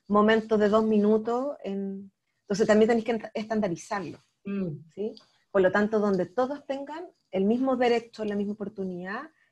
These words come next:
Speaker 1: y tengan las mismas herramientas para cumplir con este objetivo.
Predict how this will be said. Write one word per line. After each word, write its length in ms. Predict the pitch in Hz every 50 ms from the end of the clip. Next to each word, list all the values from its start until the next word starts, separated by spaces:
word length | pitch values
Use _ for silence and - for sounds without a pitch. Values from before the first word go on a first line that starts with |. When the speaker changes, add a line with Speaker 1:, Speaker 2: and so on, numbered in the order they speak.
| _ _ -
Speaker 1:
y 240 | - 185 185 185 180
tengan 380 | 185 208 208 208 202 208 214 214
las 240 | 208 185 175 165 -
mismas 480 | 202 220 233 220 - 247 247 254 - _ _
herramientas 800 | - 190 190 180 175 180 196 226 262 285 302 _ - - 330 330 _ -
para 180 | - 226 233 220
cumplir 540 | 226 226 220 220 220 226 240 247 262 262 _
con 380 | - 240 233 226 226 226 214 _ _ -
este 200 | - 208 214 214
objetivo. 400 | 208 - - 185 - - -